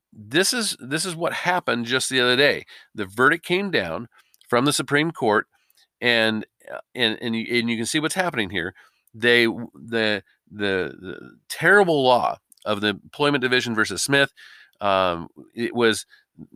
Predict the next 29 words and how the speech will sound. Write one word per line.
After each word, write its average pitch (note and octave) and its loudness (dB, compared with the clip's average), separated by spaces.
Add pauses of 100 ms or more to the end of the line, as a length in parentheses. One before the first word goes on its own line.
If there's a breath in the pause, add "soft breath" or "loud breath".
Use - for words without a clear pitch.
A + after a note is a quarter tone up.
(420)
everybody's D3 4
asking B2+ -2
the G#2 -4
court, D3 0
the A2 -10
Supreme C#3 -2
Court, C#3 -2
to A2+ -2 (240 soft breath)
basically A#2 -2
throw C#3+ 2
that A#2+ 2
out C#3 -2
and F#2 -6
say C3+ 0
that A2 -2
was A#2 -2
a C#3 -2
terrible G2 -4
law. D#3+ 2 (380 loud breath)
The F2 -10
U C#3 4
S, - 0 (500 soft breath)
uh, G#2 2
United B2+ 2
States - -2
Supreme C3+ 0
Court B2 0
said C3+ 0
that A#2+ 2